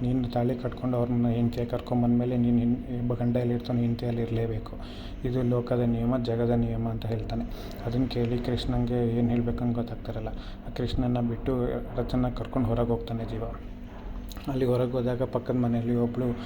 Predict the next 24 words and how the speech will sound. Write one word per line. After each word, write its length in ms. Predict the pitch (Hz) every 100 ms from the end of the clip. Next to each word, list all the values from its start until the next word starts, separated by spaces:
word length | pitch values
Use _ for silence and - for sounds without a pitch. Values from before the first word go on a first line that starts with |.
| - - -
ಆ, 200 | 131 120 113 - - -
ರೂಮರ್ಸ್ 340 | 127 135 131
ಮಾಡೋರು 300 | 123 120 120
ಒಬ್ಳು 160 | 117 113
ಇರ್ತಾಳೆ. 340 | 110 - 107 - - - -
ಅವಳಿಗೆ 680 | 127 131 131 120 131 127 120
ಫೋನ್ 300 | - 127 131
ಮಾತಾಡ್ಬೇಕಾದ್ರೆ, 640 | 120 123 120 120 117 120
"ನನ್ನನ್ನೇ 420 | 123 117 127 139
ರೂಮರ್ಸ್ 500 | 135 123 123 123 120
ರಾಣಿ 240 | 123 120 120
ಅಂತ 160 | 120
ಕರೀತಾರೆ, 580 | 120 120 117 117 120 135
ಎಲ್ರಿಗೂ 320 | 120 117 120
ಮಾಡ್ತೀನಿ" 440 | 127 117 110 120 117
ಅಂತ 100 | 107
ಹೇಳಿ 220 | - 139
ಫೋನ್ 260 | - 127 117
ಇಡ್ತಾಳೆ. 640 | 107 - 104 95 - - -
ಅಲ್ಲಿ 160 | 131
ಜೀವನ 380 | 131 117 127 127
ಮತ್ತು 640 | 127 127 117 123 120 - - - - -
ರಚನನ 400 | 123 123 120 120 120
ನೋಡ್ತಾಳೆ. 440 | 117 110 - 110